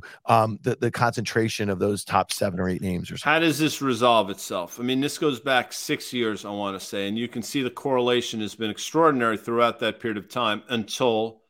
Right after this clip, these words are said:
Speaker 2: recently. Um, I don't know necessarily what's changed, but I will tell you what's changed. Obviously, real <laughs> interest rates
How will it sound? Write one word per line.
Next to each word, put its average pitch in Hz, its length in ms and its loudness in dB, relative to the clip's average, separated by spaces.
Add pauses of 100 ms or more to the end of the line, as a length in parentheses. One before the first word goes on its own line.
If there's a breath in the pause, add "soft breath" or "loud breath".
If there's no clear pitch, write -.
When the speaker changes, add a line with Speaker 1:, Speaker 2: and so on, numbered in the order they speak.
(220)
Speaker 2:
recently. 117 840 -2
Um, 104 500 -4 (520)
I 113 60 -2
don't 147 400 4
know 151 140 4
necessarily 131 1160 2
what's 107 400 -6
changed, 101 640 -4
but 113 120 -2
I 110 40 2
will 107 140 -4
tell 180 280 2
you 156 140 0
what's 104 240 -6
changed. 104 400 -6
Obviously, 107 400 -2
real 117 360 0
<laughs> 113 40 -4
interest 139 400 -6
rates 101 440 -6